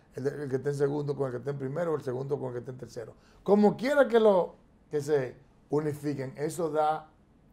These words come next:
ganar las elecciones, porque hacen mayoría de cincuenta más uno. Por eso, el P R M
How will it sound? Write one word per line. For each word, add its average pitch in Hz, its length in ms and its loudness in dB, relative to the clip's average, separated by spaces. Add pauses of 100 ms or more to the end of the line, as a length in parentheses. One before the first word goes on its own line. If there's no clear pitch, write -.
(960)
ganar 127 500 -4
las 135 140 -4
elecciones, 107 460 -14 (640)
porque 117 260 -8
hacen 131 240 -4
mayoría 131 480 -6
de 127 120 -8
cincuenta 117 400 -12
más 117 240 -14
uno. 180 260 -12 (1300)
Por 226 200 6
eso, 185 440 2 (1040)
el 143 220 -2
P 156 100 -2
R 160 360 2
M 143 260 -4